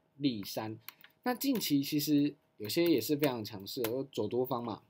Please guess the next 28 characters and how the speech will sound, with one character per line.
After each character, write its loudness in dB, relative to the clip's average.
像 -2
是 4
六 8
五 2
二 2
的 0
易 -6
华 -10
电， -2
今 2
天 4
大 4
盘 2
是 0
大 4
跌， 0
但 -6
易 0
华 2
电 4
也 0
是 0
有 0
三 -2
个 -2
percent -4
的 -4
涨 -8